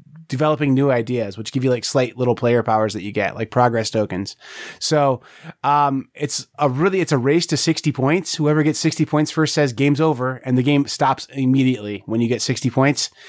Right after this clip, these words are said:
Um, but then you may not win. You'll probably win, but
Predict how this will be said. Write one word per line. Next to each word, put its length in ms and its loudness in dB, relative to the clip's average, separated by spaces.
Um, 340 2
but 140 -2
then 140 2
you 100 4
may 140 4
not 180 0
win. 400 0
You'll 140 -2
probably 380 2
win, 360 -2
but 360 2